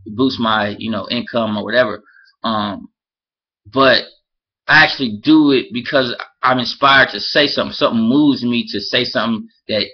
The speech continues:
you guys may need to hear. I'm going through things in my life and experiencing things that by sharing them, uh, it may help you go to your next level. You understand what I'm saying? So that's why, you know, sometimes I'm inspired just to go in and just do video after video 'cause I got so much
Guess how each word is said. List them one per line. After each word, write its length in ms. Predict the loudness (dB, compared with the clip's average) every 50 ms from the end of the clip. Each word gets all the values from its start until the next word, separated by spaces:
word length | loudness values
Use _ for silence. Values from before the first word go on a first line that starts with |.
| _ _ -6
you 160 | -4 -2 0
guys 280 | 2 2 2 2 2 -2
may 120 | -4 -4
need 220 | -4 -4 -4 -4 -6
to 60 | -10
hear. 460 | -10 -6 -4 -2 -2 0 -2 -4 -6 -8 -14 _ _ _ _ _
I'm 240 | -4 -4 -4 -4 -4
going 260 | 0 2 2 2 2
through 180 | 0 -4 -6 -6
things 260 | -4 -4 -4 -4 -4
in 60 | -4
my 120 | -4 -4 -2
life 280 | 0 0 0 0 -2 -4
and 140 | -10 -16 -14 -14
experiencing 560 | -16 -14 -8 -6 -4 -4 -4 -4 -6 -8 -8
things 300 | -6 -6 -4 -6 -6 -4
that 240 | -2 -2 -2 -2 -4 _ _ _ _ _
by 140 | 0 0 0
sharing 480 | 0 -2 -2 2 4 4 4 4 4 2
them, 320 | 0 -2 -4 -6 -10 -14 _ _ _ _ _ _ _ 0
uh, 240 | 2 2 2 2 0
it 120 | 0 0 0
may 240 | 2 2 0 0
help 280 | 0 0 0 0 0 0
you 200 | 2 2 2 2
go 260 | 2 0 0 0 -2 -4
to 120 | -4 -4
your 180 | 0 2 2 2
next 280 | 2 0 -2 -4 -6 -8
level. 140 | -8 -4
You 80 | -2 -2
understand 240 | -2 0 0 -2 -2
what 60 | -2
I'm 40 | -2
saying? 160 | -2 -2 -2
So 120 | 0 0
that's 200 | 2 2 2 2
why, 300 | 2 2 4 4 4 2 0 -4 -16 -20 -20 _ _ _
you 140 | -4 -2 0
know, 160 | 0 -2 -2
sometimes 400 | -4 -6 -4 0 2 4 4 4
I'm 60 | 2
inspired 480 | 0 -4 -4 0 2 4 4 4 4 2
just 140 | 0 -6 -12
to 60 | -10
go 220 | -6 -2 0 0 2
in 280 | 2 2 2 0 -2
and 100 | -6 -8
just 160 | -8 -8 -6
do 120 | -4 -4 -2
video 200 | -2 0 0 0
after 140 | 0 0 -2
video 200 | -2 -2 -2 -2
'cause 120 | -2 -4
I 60 | -4 -2
got 160 | -2 -2 -2
so 180 | -2 -4 -4
much 220 | -2 -2 -2 -4